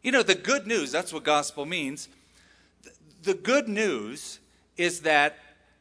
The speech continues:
though you can't get to heaven by yourself, by your religion, by your ceremonies, by your deeds, by your attitudes, by your background, by your regulations,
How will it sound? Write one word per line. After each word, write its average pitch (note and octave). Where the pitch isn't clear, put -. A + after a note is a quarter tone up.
though F3+
you F#3+
can't G#3+
get F3
to E3+
heaven D#3
by B2+
yourself, G3+
by C#3
your B2+
religion, F3
by C#3+
your B2
ceremonies, F#3
by C#3
your B2
deeds, F3+
by C3+
your B2+
attitudes, F#3+
by C#3
your B2
background, F3+
by D3
your C3
regulations, C3+